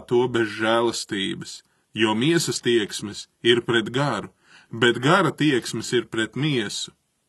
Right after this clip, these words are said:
Ja strādādams pie savas pestīšanas tu baidies iekrist pašapmierinātībā vai baidies, ka tevi pārņems garīgais lepnums, tev vajag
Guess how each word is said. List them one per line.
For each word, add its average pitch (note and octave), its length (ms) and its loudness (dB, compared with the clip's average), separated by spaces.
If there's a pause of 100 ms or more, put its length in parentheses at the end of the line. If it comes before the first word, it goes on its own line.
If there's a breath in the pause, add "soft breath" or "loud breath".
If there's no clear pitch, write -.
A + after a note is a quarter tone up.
(480)
Ja A#2+ 160 2
strādādams G#2+ 1000 0 (320 loud breath)
pie B2 180 4
savas C3+ 360 0
pestīšanas A2+ 800 0
tu B2 100 0
baidies B2+ 680 2
iekrist C3 580 -4 (600)
pašapmierinātībā G#2+ 1300 0
vai A2+ 180 2
baidies, C3+ 580 2
ka B2 80 -2
tevi A2+ 240 2
pārņems A#2+ 600 -2
garīgais A2 600 0
lepnums, B2+ 680 -4 (760 soft breath)
tev E3+ 240 6
vajag D#3 320 2